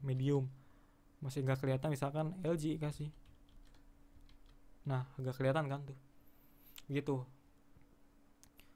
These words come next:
Kalau button begini kayak mati kan, buttonnya <laughs> kayak nggak bisa diklik.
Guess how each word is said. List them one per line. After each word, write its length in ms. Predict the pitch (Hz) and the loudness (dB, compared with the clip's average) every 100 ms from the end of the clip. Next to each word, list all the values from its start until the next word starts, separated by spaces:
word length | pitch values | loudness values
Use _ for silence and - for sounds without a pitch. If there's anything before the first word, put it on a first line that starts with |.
| - - | -20 0
Kalau 160 | 180 | 2
button 400 | 165 156 175 170 | 4 4 4 2
begini 320 | 156 143 156 | 6 4 6
kayak 160 | 165 135 | 6 8
mati 320 | 135 139 175 | 6 2 0
kan, 160 | 143 147 | 0 2
buttonnya 400 | 143 135 151 160 | 0 0 0 2
<laughs> 40 | - | 4
kayak 160 | 160 | 6
nggak 80 | 147 | 6
bisa 160 | 139 151 | 6 4
diklik. 320 | 147 147 | 4 0